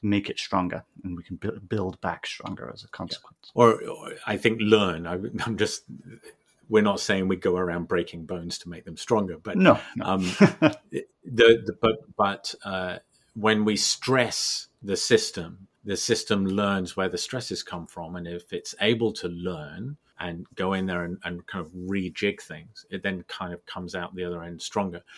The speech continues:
Speaker 2: Um, it actually reminds me of a, this interesting thing. We would talk about investment, and we've got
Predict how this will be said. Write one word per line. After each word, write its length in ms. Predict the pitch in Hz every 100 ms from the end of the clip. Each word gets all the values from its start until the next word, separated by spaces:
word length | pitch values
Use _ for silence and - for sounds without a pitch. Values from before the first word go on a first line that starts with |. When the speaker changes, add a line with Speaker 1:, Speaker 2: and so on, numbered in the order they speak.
| - - - -
Speaker 2:
Um, 300 | 98 92 - _
it 340 | - - 69 -
actually 300 | 127 143 160
reminds 480 | 127 110 110 110 -
me 80 | 92
of 100 | 87
a, 140 | 95 -
this 220 | 95 - -
interesting 500 | 110 110 113 - 98
thing. 220 | - 95
We 100 | 87
would 140 | 90
talk 240 | - 135 -
about 240 | 82 127
investment, 640 | 92 87 98 - 98 90
and 80 | 85
we've 180 | 82 -
got 220 | 101 90